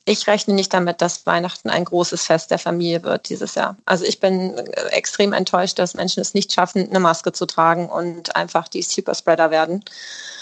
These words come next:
Und ich verstehe nicht, ähm, was daran so schwierig ist. Und sie entziehen halt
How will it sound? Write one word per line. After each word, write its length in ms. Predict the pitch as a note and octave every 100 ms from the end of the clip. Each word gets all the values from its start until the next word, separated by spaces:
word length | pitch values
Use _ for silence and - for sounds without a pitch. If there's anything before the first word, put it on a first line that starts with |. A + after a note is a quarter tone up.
| - _
Und 340 | - F3+ F3 -
ich 160 | -
verstehe 400 | - F#3 - F#3+
nicht, 460 | F3+ F#3+ - - - _ G3+
ähm, 280 | F#3 F3 F3+
was 180 | G3+
daran 260 | - F3 F3
so 60 | F3
schwierig 360 | - A3 G#3+ -
ist. 80 |
Und 140 | G3 G3
sie 80 | F#3+
entziehen 440 | F#3+ - G#3+ G#3+
halt 240 | G3+ G3+